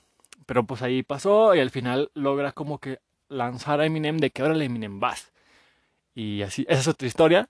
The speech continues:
la, ya contaremos después la historia de Eminem, está muy chida, pero trajo muchos, muchos otros artistas, ¿no?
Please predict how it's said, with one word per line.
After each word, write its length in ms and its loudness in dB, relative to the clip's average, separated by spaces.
la, 240 -6
ya 220 4
contaremos 440 2
después 280 -6
la 60 -4
historia 220 -8
de 60 -2
Eminem, 300 2
está 160 -2
muy 200 -2
chida, 360 -6
pero 240 6
trajo 240 6
muchos, 280 0
muchos 280 -2
otros 200 -6
artistas, 580 -14
¿no? 160 -16